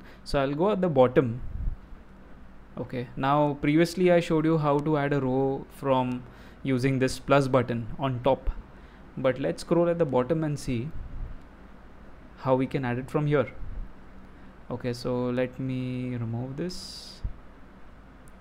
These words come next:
All right, uh, so we can also click on the plus button at the bottom. Clicking on this will open the same window that we click on the plus button on top. Now, as we see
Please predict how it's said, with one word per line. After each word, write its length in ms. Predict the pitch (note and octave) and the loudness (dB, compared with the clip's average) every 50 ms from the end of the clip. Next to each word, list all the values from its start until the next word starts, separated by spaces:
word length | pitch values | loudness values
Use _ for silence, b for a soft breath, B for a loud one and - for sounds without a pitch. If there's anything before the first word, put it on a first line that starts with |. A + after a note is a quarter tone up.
| - - - - - - - - - - - - - - - - - - - | -20 -20 -20 -20 -20 -20 -20 -20 -20 -20 -20 -20 -20 -20 -20 -20 -20 -12 -6
All 140 | C3 B2+ | -6 -6
right, 340 | A#2+ C#3+ C3 - - - - - - - - - B B B B B B - - | -4 -6 -8 -8 -8 -12 -12 -10 -10 -12 -12 -14 B B B B B B -8 -4
uh, 280 | C3+ C3+ C#3 C#3+ C#3+ | -2 0 2 2 2
so 200 | C#3 - F3 E3 | 2 6 6 6
we 160 | D#3+ D#3 E3 | 6 6 2
can 180 | - G3+ G3 G3 | 2 0 -2 0
also 300 | - D#3+ D#3 D#3+ - G3 | 2 0 0 2 0 -2
click 260 | F#3+ F#3 F3+ F3+ F3+ | 0 2 2 2 4
on 80 | F#3 F3+ | 2 2
the 100 | F3+ F3 | 2 2
plus 280 | F3+ C#3+ C#3 D3+ D3 | 2 4 2 2 4
button 320 | C#3 D#3 D3+ D3 D#3+ D#3 D3+ | 4 2 2 2 2 0 0
at 100 | C#3+ C3+ | 0 0
the 80 | D3 | 0
bottom. 420 | C#3 B2+ B2+ A#2+ B2 E3 G#3 G3 - - - - - - - - - - - - - - - - | 2 4 2 2 2 0 -2 -2 -4 -10 -12 -16 -18 -20 -20 -20 -20 -20 -20 -20 -20 -20 -12 -4
Clicking 340 | - D3+ C#3+ - A3 G#3 G#3+ | -2 -2 0 0 2 4 6
on 140 | G3+ F#3 D3 | 6 6 6
this 400 | C#3+ C3+ A#2 - - - - - - B B B B B B - | 6 4 4 0 -4 -8 -12 -14 -18 B B B B B B 2
will 160 | D3 C#3+ C#3+ | 4 6 6
open 300 | C#3+ C#3+ - E3+ E3+ E3 | 6 6 6 4 4 4
the 80 | E3+ | 4
same 360 | E3 - - F3+ F3+ G3+ F#3+ G3 | 2 4 6 6 6 6 6 6
window 240 | F#3+ F3+ F3 F#3 | 4 4 6 4
that 220 | F3+ E3+ E3 D#3+ D#3+ | 4 4 4 2 2
we 100 | E3 D#3 | 0 0
click 220 | - D#3 D3+ - | 0 0 -2 -2
on 100 | D3+ D3+ | -2 -2
the 80 | D3+ C#3+ | -2 -4
plus 340 | - - - B2+ C3 C3 C3 | -4 2 4 6 6 6 6
button 300 | C3+ C3+ B2 - C3+ C3 | 4 2 2 4 2 2
on 160 | B2+ B2 A#2+ | 2 2 2
top. 200 | A#2+ A#2+ A#2 - - - - - - - - - - - - B B B B B B B B B B | 2 0 0 0 -2 -12 -12 -12 -12 -14 -14 -18 -20 -20 -20 B B B B B B B B B B
Now, 420 | C#3+ C#3+ C#3+ D3+ D#3 D#3+ D#3+ E3 D#3+ | 0 2 4 6 6 6 6 4 4
as 260 | F3 C#3 D#3 D#3+ D#3+ | 2 2 2 2 4
we 120 | E3+ F#3+ | 4 4
see 440 | F#3 F#3 F#3+ F#3+ F3 E3+ E3+ E3 F3+ | 4 4 4 4 6 6 4 4 2